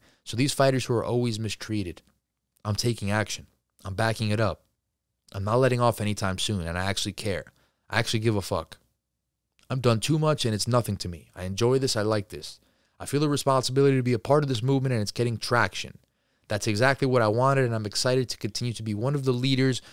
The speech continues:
of this conversation." You know, he says a lot more stuff. Just want to give you a little sneak peek of what he says. The thing about Jake Paul is,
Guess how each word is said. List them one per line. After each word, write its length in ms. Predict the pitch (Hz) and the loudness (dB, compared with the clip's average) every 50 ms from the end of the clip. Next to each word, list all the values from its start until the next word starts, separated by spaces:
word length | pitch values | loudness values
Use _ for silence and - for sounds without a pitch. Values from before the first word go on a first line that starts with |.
| - - _ | -20 -14 _
of 220 | - 120 123 120 | -4 -2 -2 2
this 160 | 120 120 113 - | 2 2 2 2
conversation." 1000 | - 117 117 113 110 107 104 - - - 107 104 101 - - - 78 71 - - _ _ _ _ _ _ _ _ _ _ _ _ _ _ _ _ _ _ _ _ _ _ _ _ _ _ _ _ _ _ _ _ _ _ _ _ _ _ _ _ _ _ _ _ _ _ - - _ _ _ _ _ _ _ - | 2 4 4 4 4 4 2 0 2 2 2 2 2 0 -2 -6 -8 -10 -14 -20 _ _ _ _ _ _ _ _ _ _ _ _ _ _ _ _ _ _ _ _ _ _ _ _ _ _ _ _ _ _ _ _ _ _ _ _ _ _ _ _ _ _ _ _ _ _ -20 -20 _ _ _ _ _ _ _ -6
You 80 | 160 139 | -2 0
know, 60 | 135 | 2
he 80 | 143 | 2
says 180 | 135 - 139 113 | 2 2 2 2
a 60 | 104 | 4
lot 220 | 101 101 95 98 98 | 4 2 2 2 0
more 180 | 95 95 90 | -2 -4 -4
stuff. 460 | - - - 101 95 95 90 - - - _ _ _ _ _ _ _ _ _ _ _ _ _ _ _ _ _ _ | -4 -4 -2 -2 -2 -2 -2 -6 -10 -20 _ _ _ _ _ _ _ _ _ _ _ _ _ _ _ _ _ _
Just 140 | - - - | -14 -8 -4
want 160 | 107 101 95 | -2 -2 -2
to 40 | 90 | -2
give 140 | 90 92 90 | -2 -4 -4
you 60 | 92 | -4
a 20 | |
little 140 | 92 95 92 | -4 -4 -4
sneak 400 | - - - 95 95 98 92 - | -2 -4 -4 -2 -4 -4 -4 -6
peek 180 | - 98 92 - | -8 -8 -6 -4
of 80 | 90 | -2
what 140 | 90 92 92 | -2 -2 -2
he 80 | 92 87 | -2 -4
says. 420 | - - 95 95 92 90 85 - - _ _ _ _ _ _ _ _ _ _ _ _ _ _ _ _ _ _ _ - | -4 -2 -2 0 0 -2 -4 -6 -10 _ _ _ _ _ _ _ _ _ _ _ _ _ _ _ _ _ _ _ -8
The 80 | 123 | -4
thing 180 | - - 185 190 | 0 0 2 2
about 280 | 202 175 175 143 117 | 4 4 4 2 2
Jake 260 | 104 - 113 113 104 - | 0 0 -2 -2 -4 -4
Paul 320 | - 104 107 110 110 110 | -2 0 2 2 2 2
is, 240 | 107 107 101 95 | 2 0 -2 -4